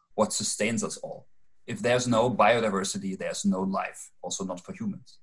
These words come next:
We're in the sixth mass extinction, ba-, basically. The second I want to mention, um, in terms of the implications of the Anthropocene concept for governance, is the question of responsibility.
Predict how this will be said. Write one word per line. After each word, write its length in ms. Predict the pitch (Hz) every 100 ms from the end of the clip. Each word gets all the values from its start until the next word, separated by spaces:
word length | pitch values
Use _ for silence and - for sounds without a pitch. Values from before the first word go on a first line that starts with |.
| -
We're 300 | - 127 151
in 120 | - 170
the 80 |
sixth 320 | 143 - 180 135
mass 300 | 123 131 131
extinction, 540 | 131 - 110 107 104
ba-, 260 | 98 80 -
basically. 400 | 110 98 - - _ _ _ _ _ _ -
The 80 |
second 260 | 151 240 233
I 60 | 175
want 180 | 175 175
to 40 |
mention, 560 | 143 143 143 139 131 123
um, 280 | 113 107 110
in 140 | 131
terms 180 | 143 135
of 80 | 131
the 120 | 127
implications 920 | 151 127 127 156 165 165 135 127 - _ _ _
of 180 | - 117
the 60 | 123
Anthropocene 500 | 120 139 131 - 110
concept 420 | 110 107 107 101
for 300 | - 104 95
governance, 680 | 98 113 127 110 101 98 - _ _
is 320 | 160 165 -
the 200 | - 180
question 380 | 180 151 - 139
of 280 | 120 113 - _ _
responsibility. 920 | 139 131 113 101 101 90 85 - -